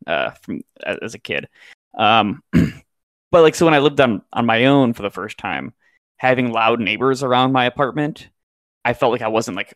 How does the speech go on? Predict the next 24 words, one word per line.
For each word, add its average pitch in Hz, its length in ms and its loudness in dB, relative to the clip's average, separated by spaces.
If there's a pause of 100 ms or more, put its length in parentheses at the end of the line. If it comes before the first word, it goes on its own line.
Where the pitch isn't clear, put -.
alone, 139 520 2
where 107 100 -6
I 110 40 -4
was 117 100 -6
like, 120 100 -10
"Oh, 151 140 2
there's 117 160 -6
people 139 260 -4
around 123 300 2
me, 120 160 -2
like, 117 120 -2
I'm 113 100 -8
in 113 180 -6
this, - 240 -20 (100)
this 113 160 -12
place 120 380 -2
surrounded 113 260 -6
by 104 80 -4
people, 180 320 -8
like, 101 180 -6
nothing 113 240 -12
bad's 123 280 -8
gonna 101 160 -12
happen." - 380 -12